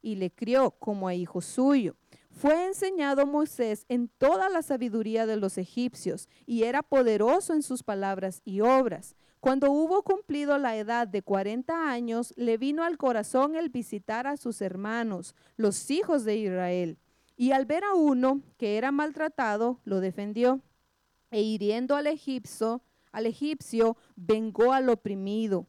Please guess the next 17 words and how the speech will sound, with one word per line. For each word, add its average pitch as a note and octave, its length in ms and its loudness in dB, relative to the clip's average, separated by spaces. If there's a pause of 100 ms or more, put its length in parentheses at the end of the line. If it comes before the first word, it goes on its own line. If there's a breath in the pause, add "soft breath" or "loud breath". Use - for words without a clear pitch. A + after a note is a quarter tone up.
(340)
Pero C#4+ 240 6
él E4 120 4
pensaba D4+ 640 -2
que D4 140 -2
sus C#4 180 -4
hermanos A#3 600 -2
comprendían B3 880 -2
que E4 160 -6
Dios B3+ 260 0
le A3 160 -4
daría G#3 380 -2
libertad A#3+ 640 -4
por A3+ 180 0
medio A#3 380 -2
de B3+ 100 0
mano G3+ 300 -6
suya, G#3 540 -4